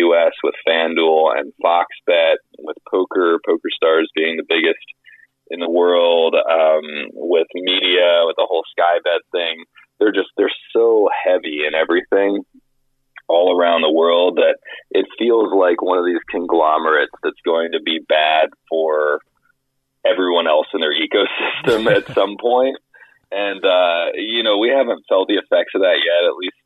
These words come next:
Speaker 1: noticeably. We have a really strong partnership with a bunch of their brands, but also with other competing brands like DraftKings and BetMGM and, and Rush Street and many others. But, uh, I, I do worry that just all this consolidation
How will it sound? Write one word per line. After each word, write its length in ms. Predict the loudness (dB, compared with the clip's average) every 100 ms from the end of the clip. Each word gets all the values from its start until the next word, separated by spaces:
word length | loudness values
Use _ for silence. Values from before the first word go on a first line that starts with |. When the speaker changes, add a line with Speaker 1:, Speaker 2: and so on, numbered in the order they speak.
| _
Speaker 1:
noticeably. 840 | -4 -2 -2 -2 -4 2 4 4
We 180 | 2 2
have 180 | 2 2
a 80 | 2
really 220 | 0 0
strong 240 | 0 0 -2 0
partnership 440 | 0 0 -2 -2
with 100 | 0
a 60 | 0
bunch 180 | -2 -2
of 60 | -2
their 160 | -2 0
brands, 400 | 0 2 -2 -2
but 100 | 0
also 380 | 0 0 -2 -2
with 80 | -4 _ _ _
other 240 | 0 0 -2
competing 480 | -6 -6 -4 -4 0
brands 400 | 0 2 0 0
like 140 | 0
DraftKings 640 | 2 2 0 -2 -4 -4
and 140 | -4 0
BetMGM 840 | 2 0 -2 -2 0 0 -2 -2
and, 220 | -6 -8 -16 -18 -18 -10 -2
and 200 | 0 2
Rush 200 | 2 2 0
Street 380 | 0 0 0 -4
and 100 | -2
many 280 | 0 2 2
others. 320 | 2 2 -2 -8 -18 -20 _ 0
But, 280 | 2 2 0
uh, 480 | 0 2 2 0 -2 -4 -6 -6 -10 -12 -4
I, 260 | -4 -2
I 0 | -2
do 160 | -2 0
worry 540 | 0 2 2 0 0
that 260 | 0 0 0
just 140 | -6 -6 0
all 300 | 2 2 2
this 80 | -2
consolidation 1080 | -8 -6 0 2 2 0 -4 -2 -4 -4 -10